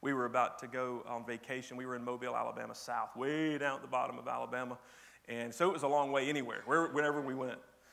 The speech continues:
And I think maybe we were coming back to Tennessee, but it was a seven, eight-hour drive.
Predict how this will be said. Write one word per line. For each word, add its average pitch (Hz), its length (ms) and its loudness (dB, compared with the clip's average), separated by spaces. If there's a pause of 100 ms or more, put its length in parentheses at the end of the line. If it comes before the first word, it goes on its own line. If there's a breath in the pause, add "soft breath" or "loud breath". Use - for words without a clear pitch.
(260 soft breath)
And 117 80 2
I 123 40 4
think 170 200 0
maybe 170 180 6
we 143 120 2
were 127 100 0
coming 123 280 -2
back 113 200 -2
to 117 60 -12
Tennessee, 120 460 -8
but 107 140 -10 (1600 loud breath)
it 190 100 4
was 175 100 4
a 147 40 -2
seven, 151 360 2
eight-hour 139 380 4
drive. 127 420 0